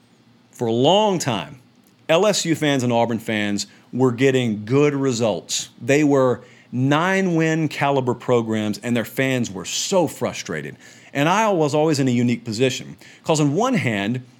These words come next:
someone that's a Purdue fan would say, "You guys are so myopic down there.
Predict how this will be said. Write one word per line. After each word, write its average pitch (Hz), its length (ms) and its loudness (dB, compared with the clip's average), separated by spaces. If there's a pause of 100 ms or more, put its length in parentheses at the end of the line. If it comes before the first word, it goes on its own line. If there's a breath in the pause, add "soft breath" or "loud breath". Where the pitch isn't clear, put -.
(280)
someone 220 580 2
that's 151 180 2
a 143 60 -4
Purdue 156 360 0
fan 127 300 0
would 127 100 0
say, 156 220 2
"You - 140 -6
guys 247 200 -2
are 113 80 -6
so - 440 0
myopic 131 760 -2
down 95 280 -6
there. 76 240 -10